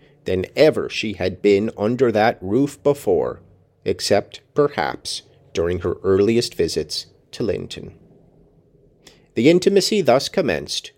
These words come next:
grew rapidly, though it encountered temporary interruptions. Earnshaw was not to be civilized with a wish, and my young lady was no philosopher, and no paragon of patience,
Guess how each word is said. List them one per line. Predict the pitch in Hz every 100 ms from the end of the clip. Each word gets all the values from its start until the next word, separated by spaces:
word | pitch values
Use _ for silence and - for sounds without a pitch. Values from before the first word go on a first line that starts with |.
| _
grew | 110 151 190
rapidly, | 160 120 - 76 73 65 - _ _ _ -
though | - 95 107 113
it | 131
encountered | 156 156 90 82 - 82 87
temporary | - 107 123 120 113 123 101
interruptions. | 90 101 82 55 - - - - - _ _ _ _ _ _
Earnshaw | 120 139 156 151 - 143 143
was | 139 135
not | 107 113 143 -
to | 151
be | 156
civilized | 151 - 147 92 85 87 85 98
with | 101 101
a | 135
wish, | 110 82 - - - _ _ -
and | 82
my | 76 73
young | 85 120 120
lady | 110 147 85 71 _ -
was | 82 -
no | 92 151
philosopher, | 82 73 98 - - - - - _
and | - 92
no | 104 156
paragon | - 135 160 156 143 143
of | 151 151
patience, | 87 78 - - - - -